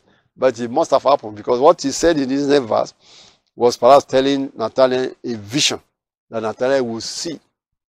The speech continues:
later. Look at, look at what he said. Say, and Jesus Christ said unto him, "Verily, verily, I say unto you,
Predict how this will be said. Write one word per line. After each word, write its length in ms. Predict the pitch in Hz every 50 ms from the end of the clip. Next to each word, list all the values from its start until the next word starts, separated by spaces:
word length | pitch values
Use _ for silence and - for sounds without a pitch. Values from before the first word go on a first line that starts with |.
| _ -
later. 320 | 135 147 151 147 - 120 - _ _ _ _ _ _ _ _ _ _ _ _ _ _ _ _ _ _ _ _ _ _ _ _ _ _
Look 240 | 131 139 147 -
at, 160 | 131 127 127 131
look 140 | 143 -
at 100 | 131 117
what 100 | 127 139
he 60 | 127 -
said. 180 | - 117 110
Say, 160 | - 127 123 - -
and 220 | 120 120 123 120
Jesus 200 | 131 165 175 -
Christ 140 | 160 156 135
said 60 | 160 151
unto 160 | 120 123 123
him, 160 | 139 135 117
"Verily, 460 | 107 117 156 175 196 196 208 208 208
verily, 280 | 190 180 196 202 196 202
I 100 | 190 180
say 100 | 160 190
unto 160 | 185 156 170
you, 180 | 175 170 131